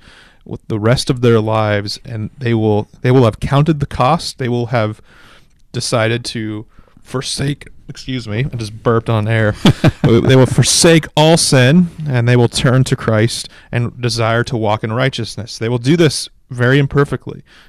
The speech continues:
Speaker 1: Yeah, they will, they, they will at times struggle with that same sin. With, so that if they fear, if this is a same-sex attracted Christian, they will have times where they li-, very likely lust, I would imagine, uh, after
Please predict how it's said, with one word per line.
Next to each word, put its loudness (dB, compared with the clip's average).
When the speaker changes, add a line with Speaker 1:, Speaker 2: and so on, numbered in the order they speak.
Speaker 1:
Yeah, -10
they -6
will, -4
they, -4
they -4
will -2
at -10
times 0
struggle 0
with 2
that 0
same -2
sin. -4
With, -6
so -2
that -4
if -12
they 0
fear, 0
if -12
this -4
is -2
a -4
same-sex -4
attracted -6
Christian, -4
they -8
will 0
have 0
times -2
where 0
they 2
li-, -12
very 2
likely 0
lust, -4
I -12
would -4
imagine, -2
uh, -6
after -2